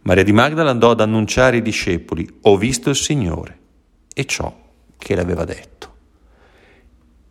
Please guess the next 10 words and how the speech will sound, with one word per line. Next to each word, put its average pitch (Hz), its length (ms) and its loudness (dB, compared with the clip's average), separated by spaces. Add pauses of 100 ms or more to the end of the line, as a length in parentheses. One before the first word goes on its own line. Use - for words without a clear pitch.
(320)
In 110 220 0
sintesi, 90 600 -2 (400)
potremmo 104 440 -2
dire 104 220 0
così. 92 500 -8 (800)
Come 117 180 2
fa 98 180 2
Gesù 87 260 -2
a 87 40 4
risorgere? 92 840 -2